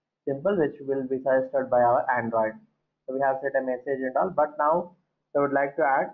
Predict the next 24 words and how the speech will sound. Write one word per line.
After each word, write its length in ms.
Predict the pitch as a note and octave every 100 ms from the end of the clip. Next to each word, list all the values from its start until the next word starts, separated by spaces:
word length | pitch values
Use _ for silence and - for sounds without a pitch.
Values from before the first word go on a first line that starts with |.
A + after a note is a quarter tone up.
| C3
action 300 | C3+ - D3
buttons. 400 | A#2+ A2+ A2 A2+ - _ _ -
So 100 | C3 -
for 200 | D3+ D3+
that, 280 | C#3+ D3 D3 - _ _ _ _ -
so 80 |
builder 340 | B2+ C#3 D3 D3
dot 260 | C#3+ C#3+ C#3+ - -
set 300 | F3+ F#3 -
positive 480 | D3 C3+ C3 D3 D3
button 360 | C#3 C#3+ D#3 D#3
is 100 | C3+ C3+
going 220 | C3+ C#3
to 100 | D3+
add 220 | C3 C3+
a 100 | B2+
positive 400 | C3 B2 B2 C3+ B2+
action. 360 | B2 - G#3 - _ _ _ _ _ _ _ _ _ _ _ _ _ -
The 100 | - -
first 260 | D3+ -
character 360 | - D3 D3 D3 D3
is 80 |
about 400 | C#3+ C#3 C#3 C3+
your, 320 | C3 C3 C3